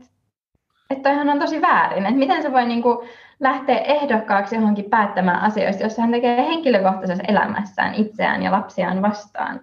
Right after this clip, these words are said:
Eihän se ole, niinku, tää on järjetöntä. Eli jos mä lähden politiikkaan, niin mä se-, teen sen täysin omin ehdoin.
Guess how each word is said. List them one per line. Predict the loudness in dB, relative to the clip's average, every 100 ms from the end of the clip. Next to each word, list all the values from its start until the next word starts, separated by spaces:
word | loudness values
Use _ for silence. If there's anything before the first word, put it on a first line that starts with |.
| -2
Eihän | 2 4
se | 4
ole, | 2
niinku, | 0 -2 -4 -4 _ _ _ _ _ _ _ _ _ -6
tää | -2
on | 0 2
järjetöntä. | 2 2 0 -2 -4 -6 -12 -20 -4
Eli | 0 2
jos | 2
mä | 2 2
lähden | 2 -2 -2
politiikkaan, | -2 0 -2 -2 0 2 2
niin | 0
mä | 0
se-, | 0 0 -2
teen | -2 -2
sen | -2 -4
täysin | 0 4 4 4 2 0 -2 -4 -2
omin | 0 0 -2
ehdoin. | -4 -4 -6 -8 -10